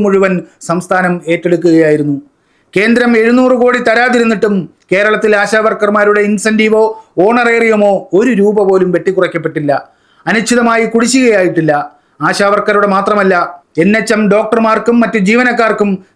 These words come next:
ശമ്പളം മുടങ്ങിയിട്ടില്ല. കേന്ദ്രവിഹിതം എഴുന്നൂറ് കോടിയോളം നിഷേധിച്ചിട്ടും ആ പേര് പറഞ്ഞ് ആശാവർക്കർമാരുടെ ആനുകൂല്യം പിടിച്ചുവെക്കുകയല്ല കേരളം ചെയ്തത്.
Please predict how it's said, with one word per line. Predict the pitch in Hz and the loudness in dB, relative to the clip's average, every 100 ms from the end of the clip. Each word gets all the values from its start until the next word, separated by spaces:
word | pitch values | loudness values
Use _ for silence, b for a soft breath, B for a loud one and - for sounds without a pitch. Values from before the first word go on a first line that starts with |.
| - | -6
ശമ്പളം | 170 196 208 | -2 0 0
മുടങ്ങിയിട്ടില്ല. | 196 190 190 180 170 160 - _ _ _ | 0 0 -2 0 0 0 -4 _ _ _
കേന്ദ്രവിഹിതം | 185 208 233 240 226 240 240 240 202 | -2 2 2 2 2 2 0 0 0
എഴുന്നൂറ് | 247 269 269 254 | 2 2 2 2
കോടിയോളം | 247 247 247 240 | 2 2 0 2
നിഷേധിച്ചിട്ടും | 233 254 240 226 214 214 190 - B 151 | 0 0 0 0 0 0 -2 -4 B -2
ആ | 220 226 | 0 0
പേര് | 208 226 220 | 0 2 2
പറഞ്ഞ് | 214 208 202 202 165 | 0 0 -2 -2 -2
ആശാവർക്കർമാരുടെ | 196 220 214 208 208 202 202 196 190 | -2 0 -2 -2 0 0 2 2 0
ആനുകൂല്യം | 202 214 202 190 196 190 B B | 0 0 0 0 0 -2 B B
പിടിച്ചുവെക്കുകയല്ല | 165 202 220 208 202 202 190 196 214 190 | -2 -2 0 0 0 0 0 0 0 0
കേരളം | 190 190 190 170 | 0 0 0 0
ചെയ്തത്. | 175 175 175 | 0 0 0